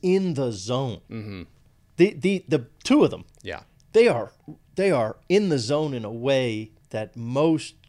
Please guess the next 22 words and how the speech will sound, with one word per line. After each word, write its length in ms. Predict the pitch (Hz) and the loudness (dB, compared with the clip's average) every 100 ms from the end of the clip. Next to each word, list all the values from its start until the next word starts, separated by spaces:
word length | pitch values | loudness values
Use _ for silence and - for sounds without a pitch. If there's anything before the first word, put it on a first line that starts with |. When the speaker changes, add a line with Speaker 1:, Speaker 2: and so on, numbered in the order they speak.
| _ _ | _ _
Speaker 1:
comedians 760 | - 117 127 165 131 101 95 101 | -12 -6 -2 -2 -2 -6 -10 -10
never 500 | 113 156 190 127 101 | -6 0 0 0 -6
get 300 | 113 87 - _ - | -8 -10 -12 _ -12
to. 240 | 117 87 - - | -10 -10 -12 -14
Speaker 2:
Right. 180 | 87 73 | -8 -2
Speaker 1:
Where 180 | 139 | 0
literally 800 | 139 151 180 220 208 147 123 107 | 0 2 8 10 10 6 2 -2
everything 460 | 139 147 135 123 120 | 0 0 -2 -6 -8
you're 120 | 104 | -8
hearing 400 | 98 127 104 87 | -6 -6 -6 -8
is 260 | 92 90 - _ - | -14 -16 -16 _ -20
great. 420 | 98 85 - _ _ | -16 -16 -18 _ _
Speaker 2:
Yeah. 200 | 151 147 - | -10 -10 -6
Speaker 1:
And, 240 | 147 139 131 | -4 -4 -4
and, 480 | 147 135 123 - 120 _ | -6 -6 -8 -12 -20 _
and 300 | 123 113 101 - _ _ _ _ _ _ _ _ _ _ _ _ - | -12 -12 -14 -18 _ _ _ _ _ _ _ _ _ _ _ _ -10
inimitable. 520 | 123 139 113 85 _ _ - | -6 -4 -6 -10 _ _ -14
You 180 | 127 151 | -6 -4
know, 100 | 156 | -4
Speaker 2:
Mm-hmm. 80 | 196 | -4
Speaker 1:
just 340 | 156 135 - | -4 -4 -4
like, 280 | 123 113 _ | -8 -12 _